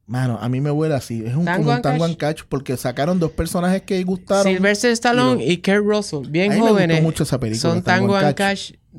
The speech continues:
Speaker 2: Esa película ahora mismo está, está dura.
Speaker 1: Está dura.
Speaker 2: Eh,
Speaker 1: Pa' acá, pa' acá, el live.
Speaker 2: ah, sí. Está, está súper sólida.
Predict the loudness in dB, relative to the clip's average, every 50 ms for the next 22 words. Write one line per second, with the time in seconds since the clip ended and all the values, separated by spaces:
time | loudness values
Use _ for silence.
0 | -20 _ -10 -8 -6 -4 -4 -2 -2 -2 -2 -2 0 0 0 0 0 0 0 0
1 | 0 -2 -2 -2 -4 -6 -8 -10 -10 -12 -14 -14 -14 -14 -14 -14 -14 -14 -16 -16
2 | -14 -12 -12 -12 -12 -14 -16 -18 -20 -16 -14 -12 -12 -12 -12 -14 -18 -20 _ _
3 | _ _ _ _ _ _ _ _ _ -8 -6 -6 -4 -4 -4 -4 -4 -4 -6 -6
4 | -6 -4 -4 -2 -2 -2 -4 -6 -8 -10 -18 -20 -20 -20 -20 -20 _ -6 -4 -2
5 | -2 -2 -2 -2 -2 -2 -2 -2 -6 -10 -8 -4 -4 -2 -2 -4 -6 -8 -10 -12
6 | -10 -6 -4 -4 -4 -4 -4 -6 -6 -6 -4 -2 -2 -2 -2 -2 -2 -2 -2 -4
7 | -4 -6